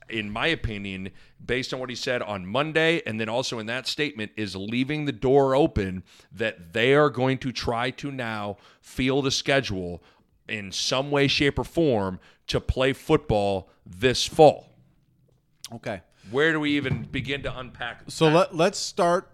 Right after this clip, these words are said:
Speaker 2: let's start with the Big Ten. Uh, from the announcements today, it looks like there was rumors that Ohio State, Michigan, and Penn State were gonna try to
Speaker 1: Do the
Speaker 2: do
Speaker 1: same thi-,
Speaker 2: something.
Speaker 1: yeah.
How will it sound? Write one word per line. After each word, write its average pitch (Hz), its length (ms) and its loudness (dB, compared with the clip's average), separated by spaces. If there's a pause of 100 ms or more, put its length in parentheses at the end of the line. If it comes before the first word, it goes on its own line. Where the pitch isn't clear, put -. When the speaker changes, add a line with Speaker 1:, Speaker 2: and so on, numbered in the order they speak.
Speaker 2:
let's 160 240 2
start 165 340 4
with 156 180 -2
the 139 80 -6
Big 127 280 -2
Ten. 92 300 -10 (100)
Uh, 143 420 -14
from 165 220 4
the 202 80 4
announcements 170 600 4
today, 127 340 2
it 131 60 -2
looks 131 380 -2
like 139 340 0 (1200)
there 131 100 2
was 135 140 2
rumors 185 460 4
that 151 120 -2
Ohio 143 340 2
State, 147 260 -4
Michigan, 131 380 -6
and 117 100 -8
Penn 120 180 -8
State 120 360 -6
were 113 120 -12
gonna 110 180 -8
try 110 280 -4
to 104 220 -4 (600)
Speaker 1:
Do 135 160 -2
the 120 100 -2
Speaker 2:
do 143 60 4
Speaker 1:
same 165 100 2
thi-, - 20 -2
Speaker 2:
something. 143 380 2
Speaker 1:
yeah. 135 180 2